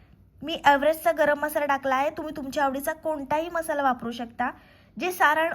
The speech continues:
उरलं होतं ते टाकून घ्यायचं आहे आणि कारली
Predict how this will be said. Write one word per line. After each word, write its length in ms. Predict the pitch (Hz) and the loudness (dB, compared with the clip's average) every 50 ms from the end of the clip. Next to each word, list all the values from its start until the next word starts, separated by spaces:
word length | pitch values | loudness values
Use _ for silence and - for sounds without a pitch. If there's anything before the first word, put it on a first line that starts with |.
| - 311 | -2 -2
उरलं 300 | 302 277 262 294 320 320 | -2 -2 2 4 6 6
होतं 300 | 320 320 320 320 311 330 330 - | 6 6 6 4 2 2 2 0
ते 100 | 302 294 | 0 4
टाकून 360 | 285 269 254 262 - 269 285 | 4 4 4 4 0 -4 -2
घ्यायचं 340 | 285 302 294 285 285 294 294 | 0 0 0 0 -2 -2 -2
आहे 180 | 294 302 339 - - - - _ _ _ - - _ _ _ _ _ _ _ _ _ _ - - | -2 -2 -4 -8 -12 -20 -20 _ _ _ -20 -20 _ _ _ _ _ _ _ _ _ _ -10 -6
आणि 160 | 220 233 254 | -6 -4 0
कारली 440 | 247 320 277 269 277 254 269 302 | 4 4 4 4 4 0 -4 -4